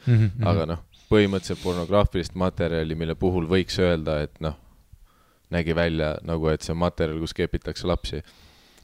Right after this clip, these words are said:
Speaker 2: Ja siis, äh, a-, al-, alibi selle jaoks oli see, et, äh, noh,
Speaker 1: Null liblikaid jälle.
Speaker 2: e-, esiteks,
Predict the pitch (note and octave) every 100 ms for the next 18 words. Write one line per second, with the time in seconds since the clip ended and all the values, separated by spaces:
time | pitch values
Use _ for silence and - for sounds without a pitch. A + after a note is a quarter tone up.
0 | _ F2+ E2+ D#2 D#2+ D#2+ - E2+ D#2 D2
1 | D2 C#2 F2 - E2 C#2 G#2+ A#2 A2+ A2+
2 | F#2+ F2 F2 F2+ E2+ E2+ - F2 D#2+ E2+
3 | F2+ E2 - - D2 C3 C#3 A#2+ G#2 G2
4 | - F2+ F#2 G2+ - G#2+ A#2+ A2 - F2+
5 | - -